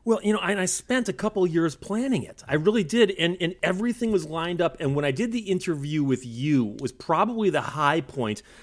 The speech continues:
of how good I felt and how optimistic I felt about how my plans were coming together. <laughs> And, um, it fell apart after that through no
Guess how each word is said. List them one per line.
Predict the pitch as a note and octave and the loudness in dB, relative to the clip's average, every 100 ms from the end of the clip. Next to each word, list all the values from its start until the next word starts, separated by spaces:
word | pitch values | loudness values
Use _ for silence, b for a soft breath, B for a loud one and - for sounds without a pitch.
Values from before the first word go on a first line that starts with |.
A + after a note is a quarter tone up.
| B - | B -4
of | C#3+ | -2
how | E3 F#3 | 2 0
good | C3 E3 F3+ | 2 6 6
I | D3 | 4
felt | C#3 C#3 C#3+ | 0 -2 -2
and | |
how | B2+ - | -6 -2
optimistic | C3 C#3 D3 D3 D3 C#3 | -2 0 -2 -2 -4 -6
I | A#2+ | -6
felt | - B2 A#2 | -4 -4 -4
about | - G#2+ A#2 A#2+ | -6 -2 -2 -2
how | C3+ C3 | -2 0
my | C3+ | 0
plans | A#2+ - A#2+ A#2+ | -2 -2 0 0
were | A2+ | -2
coming | - A#2+ A2+ | -6 -4 -2
together. | G#2 G#2+ G#2+ G2 B | -2 0 0 0 B
<laughs> | B B B - | B B B -4
And, | C#3+ C#3+ C#3+ - | 2 2 2 0
um, | D3 C3+ C3+ | 0 0 0
it | F3 | -4
fell | C3+ A3 A3+ | -2 -2 0
apart | G#3+ - - F3 - - | 0 -2 -4 -4 -4 -6
after | C3 - F3+ | -6 -2 0
that | F3+ G#3+ - - b b b _ - | 2 0 -2 -16 b b b _ -12
through | - A3+ | -2 2
no | A3 G3 E3+ D3 | 4 4 2 -2